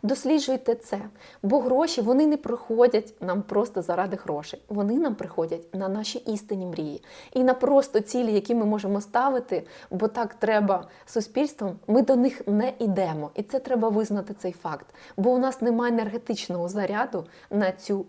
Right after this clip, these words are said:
думку. Будуйте свою фінансову стратегію навколо своїх істинних бажань. Тоді у вас будуть гроші приходити на те, чого ви хочете, і в тій кількості, в якій вони вам будуть потрібні.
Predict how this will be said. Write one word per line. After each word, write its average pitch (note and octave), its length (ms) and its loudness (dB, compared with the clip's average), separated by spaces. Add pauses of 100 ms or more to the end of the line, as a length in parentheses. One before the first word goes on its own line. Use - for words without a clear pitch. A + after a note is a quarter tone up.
думку. E3+ 520 -4 (720)
Будуйте C#4 680 4 (420)
свою A3 380 0
фінансову A3 520 -2
стратегію A3 640 -2
навколо B3+ 440 0
своїх F#3+ 440 -4
істинних G3+ 360 -4
бажань. E3 460 -6 (640)
Тоді A#3+ 560 2
у G#3+ 80 -4
вас G#3+ 360 -2
будуть G3+ 260 0
гроші A#3+ 360 4
приходити G#3 800 -2 (120)
на G#3+ 220 0
те, A#3 180 2
чого G#3+ 260 -4
ви G3 120 -2
хочете, A3+ 560 0 (300)
і A3 120 -2
в - 340 -14
тій A#3 200 2
кількості, A#3+ 640 -2 (140)
в F#3+ 60 -8
якій G#3 220 0
вони G3+ 260 -4
вам F#3 200 -4
будуть F#3+ 280 -4
потрібні. D#3+ 560 -10